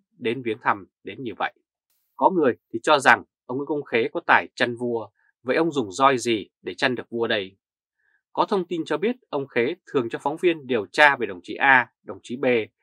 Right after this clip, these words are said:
rồi gửi riêng cho đồng chí ấy đọc, chứ không đăng. Đấy chính là thứ roi mà ông Khế dùng để chăn vua. Một khi đã chăn được vua, đã nắm được điểm yếu của lãnh đạo, thì chỉ cần ông nhờ một tiếng, các vị vua ấy sẽ góp một tay, giúp ông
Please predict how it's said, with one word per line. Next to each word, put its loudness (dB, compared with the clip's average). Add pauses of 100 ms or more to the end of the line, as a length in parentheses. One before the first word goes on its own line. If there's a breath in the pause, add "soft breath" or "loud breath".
(240)
rồi 0
gửi 0
riêng 4
cho -6
đồng -10
chí -10
ấy -2
đọc, 6 (260)
chứ -8
không -4
đăng. 4 (480)
Đấy 0
chính -2
là -4
thứ -8
roi 4
mà -14
ông -12
Khế -4
dùng -2 (260)
để -6 (120)
chăn -4
vua. -8 (1400)
Một -4
khi 2
đã 0
chăn 0
được -10
vua, -4 (160)
đã 0
nắm 0
được -12
điểm -10
yếu -6
của -10
lãnh -8
đạo, 0 (260)
thì -6
chỉ -4
cần -2
ông -4
nhờ 2
một -10
tiếng, -4 (180)
các -4
vị -2
vua -2
ấy -4 (260)
sẽ -4
góp 2
một -12
tay, -2 (260)
giúp -2
ông 0